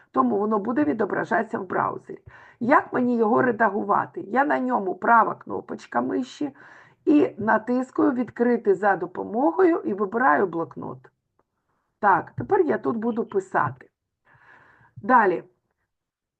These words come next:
І так записуємо. Починаємо з якого тега, допомагай мені, Василенко, з якого тега. Я сьогодні всіх опитаю, в кожного оцінка буде.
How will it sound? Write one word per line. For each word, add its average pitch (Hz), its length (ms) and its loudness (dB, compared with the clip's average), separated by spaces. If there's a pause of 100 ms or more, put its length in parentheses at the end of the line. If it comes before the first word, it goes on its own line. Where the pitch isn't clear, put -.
(140)
І 277 120 -2
так 403 280 4
записуємо. 208 720 0
Починаємо 320 760 0
з - 80 -8
якого 254 540 0
тега, 226 380 -2
допомагай 214 760 -2
мені, 254 480 -8
Василенко, 196 760 -2
з 170 100 -12
якого 190 520 -2
тега. 226 340 -4
Я 247 120 -2
сьогодні 262 280 -6
всіх 247 320 -6
опитаю, 226 400 -2
в 196 40 -12
кожного 202 380 -4
оцінка 185 440 -8
буде. 151 320 -12